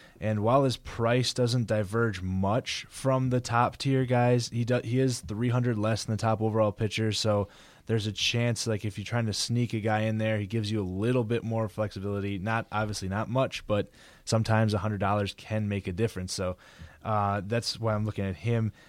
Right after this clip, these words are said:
And his, in his most recent outing, he was blown up a little bit, so it may scare away some people, but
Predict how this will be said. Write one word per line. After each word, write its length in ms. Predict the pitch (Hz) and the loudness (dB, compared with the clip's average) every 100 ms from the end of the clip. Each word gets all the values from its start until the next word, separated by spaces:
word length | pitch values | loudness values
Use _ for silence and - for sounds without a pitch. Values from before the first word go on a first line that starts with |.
| - | -8
And 240 | 107 107 | -2 0
his, 160 | 107 104 | 0 0
in 140 | 120 | 2
his 180 | 131 110 | 2 4
most 240 | 131 151 135 | 4 4 2
recent 240 | 123 113 | 0 2
outing, 260 | 113 113 107 | 0 0 -2
he 120 | 110 | 0
was 260 | 117 127 | 2 2
blown 340 | 104 113 117 110 | 2 0 2 2
up 160 | 110 | 0
a 40 | 120 | 0
little 200 | 120 113 | 0 2
bit, 300 | 110 120 117 | 2 0 -2
so 260 | - 117 | -4 -2
it 60 | 104 | 0
may 220 | 104 120 | 0 0
scare 260 | 123 123 120 | 0 2 2
away 180 | 117 110 | 2 0
some 240 | - 113 | 0 -2
people, 380 | 117 117 117 110 | 0 0 2 2
but 300 | 98 95 | 4 2